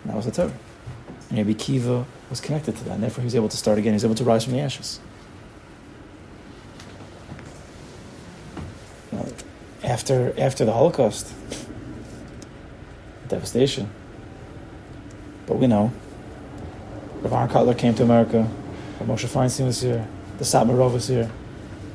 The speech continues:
and they built the world again through yeshivas,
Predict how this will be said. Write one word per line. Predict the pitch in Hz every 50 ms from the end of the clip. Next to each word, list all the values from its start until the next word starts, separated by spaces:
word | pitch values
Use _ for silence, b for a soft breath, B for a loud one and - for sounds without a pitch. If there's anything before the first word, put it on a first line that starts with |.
| - - - - - - - - - - - -
and | - 127 120
they | - 117
built | 107 - 127 123 110 107 113 - - - - - - - - - - - - - - - - - - - - - - -
the | 139 135
world | 127 127 120 120 -
again | 147 135 127 101 101 107
through | 113 - - 123
yeshivas, | 127 127 120 - 123 110 98 101 107 - - - -